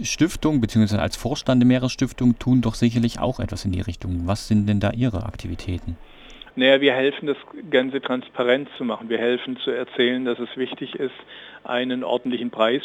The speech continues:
Speaker 2: für den Fisch zu bezahlen. Ähm, und nur mit einem ordentlichen Preis ist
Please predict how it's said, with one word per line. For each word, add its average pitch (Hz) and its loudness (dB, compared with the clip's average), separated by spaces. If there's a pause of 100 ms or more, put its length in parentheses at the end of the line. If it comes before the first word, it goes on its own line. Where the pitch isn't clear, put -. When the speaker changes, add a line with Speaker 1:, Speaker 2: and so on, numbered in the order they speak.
Speaker 2:
für 143 -6
den 139 -6
Fisch - -10
zu 139 -14
bezahlen. 131 -2 (520)
Ähm, 123 -2 (140)
und 120 -4
nur 131 -2
mit 139 -6
einem 123 -8
ordentlichen 120 -6
Preis 120 -2 (460)
ist 147 -6